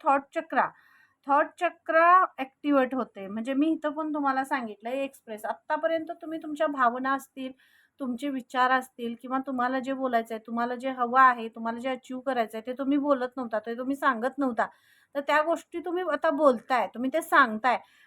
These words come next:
आणि म्हणूनच, अ, म्हणूनच श्री बजरंगबली तुम्हाला त्या तुमच्या त्या यशाच्या शिखरापर्यंत घेऊन जात आहेत. कारण त्यांना विश्वास आहे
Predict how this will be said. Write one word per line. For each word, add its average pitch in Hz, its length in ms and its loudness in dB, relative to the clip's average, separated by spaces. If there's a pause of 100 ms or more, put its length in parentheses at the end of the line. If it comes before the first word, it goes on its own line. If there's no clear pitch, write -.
आणि 269 180 4
म्हणूनच, 285 720 4 (420)
अ, 247 160 4
म्हणूनच 269 600 2
श्री 330 100 -10
बजरंगबली 277 600 -2
तुम्हाला 269 340 -2
त्या 277 140 -8
तुमच्या 262 340 -10
त्या 277 300 -2
यशाच्या 247 460 -12
शिखरापर्यंत 277 880 -2
घेऊन 254 440 -4
जात 226 160 0 (100)
आहेत. 190 120 -12 (120)
कारण 240 220 -2
त्यांना 269 280 -2
विश्वास 240 540 -4
आहे 226 280 0